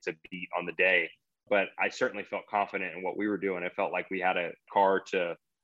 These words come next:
you know, go to the finish. We had plenty of speed, and, eh, you know, if we play things right, there's no reason we can't win on the day.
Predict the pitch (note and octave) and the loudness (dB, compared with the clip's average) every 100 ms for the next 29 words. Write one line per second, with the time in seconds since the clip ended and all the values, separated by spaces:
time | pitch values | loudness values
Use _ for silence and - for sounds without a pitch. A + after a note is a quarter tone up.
0 | _ _ F2+ F2+ G#2 G2+ F#2 G#2 G#2+ A#2+ | _ _ -4 2 4 4 2 0 0 0
1 | - G2 G2 G#2+ G#2 G2 - G#2 A#2 B2 | 0 0 2 0 0 -2 -2 -2 0 0
2 | F#2+ F2+ D2+ D2 - F2+ - - F#2 F#2 | 0 -4 -12 -10 -4 -4 -6 -8 -4 0
3 | G#2+ G2+ - - - A2+ A2+ G#2 F2+ G2+ | 2 2 0 -4 4 4 4 2 4 4
4 | A2 A2 G#2 G2+ G#2+ G2 F#2+ G2+ - G#2 | 4 0 0 2 2 0 -2 -4 -2 -2
5 | F2+ G2+ G2 F#2 E2+ A#2 F2+ | -2 0 0 -2 2 4 4